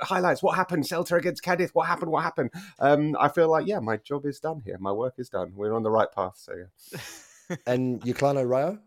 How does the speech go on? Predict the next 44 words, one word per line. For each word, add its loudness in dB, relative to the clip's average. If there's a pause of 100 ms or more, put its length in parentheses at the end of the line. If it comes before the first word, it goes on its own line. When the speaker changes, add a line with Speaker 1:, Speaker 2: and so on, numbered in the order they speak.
Speaker 2:
what 0
was 0
that 2
like? -6 (260)
Speaker 1:
It -12
was 0
terrible. 6
It -20
was -8
a -8
terrible 2
game, 0
but 4
we 8
are 12
Rayo 10
<laughs> -
season 4
ticket 0
holders, 4 (100)
uh, 4
so 6
we, 2
we -2
sat 10
down 10
and 2
watched 2
it, 2 (240)
and 0
they 4
scraped 8
through 0
two -4
nil 2
and -4
into -8
the -4
next -8
round, -10
so -14
there -8
we -12
go. -16